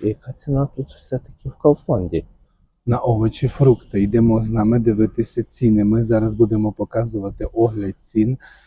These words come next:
Speaker 2: в Кауфланді та вартість овочів і фруктів. Як буде на польській овочі, фрукти?
Speaker 1: Овочі, warzywa?
Speaker 2: Ово це warzywa.
Speaker 1: Та.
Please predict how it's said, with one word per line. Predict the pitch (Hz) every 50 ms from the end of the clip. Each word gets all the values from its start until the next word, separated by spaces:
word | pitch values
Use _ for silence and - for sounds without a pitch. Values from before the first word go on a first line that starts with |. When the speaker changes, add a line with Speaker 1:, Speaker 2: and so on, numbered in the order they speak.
| _ _ _ _
Speaker 2:
в | _ _
Кауфланді | - - 110 104 107 107 - - 113 107 101 101 104 104 113 127 139 143 - - - _ _ _ _ _ _ -
та | - 113
вартість | 101 110 113 113 120 127 - - - 120 117 - - - - - - - - -
овочів | - 123 120 104 101 107 113 - - - - 151 151 - - -
і | 123 135 135
фруктів. | - - 135 131 123 107 92 - - - - 95 95
Як | 107 123 123 120
буде | 120 127 139 135
на | 143 147 143 135
польській | - 147 139 135 - - - 147 139
овочі, | 131 135 131 139 139 - -
фрукти? | 139 - - 139 139 139 - - - 165 190 190 - - -
Speaker 1:
Овочі, | - 110 104 113 110 - - - 107
warzywa? | 107 101 90 - 98 101 123 156 165 156 - _ - - - - _ _ _ _ -
Speaker 2:
Ово | - 123 107 120 127 131
це | - - 135 127
warzywa. | 120 127 131 123 117 123 131 127 104 98 95 92 95 90 - -
Speaker 1:
Та. | - - -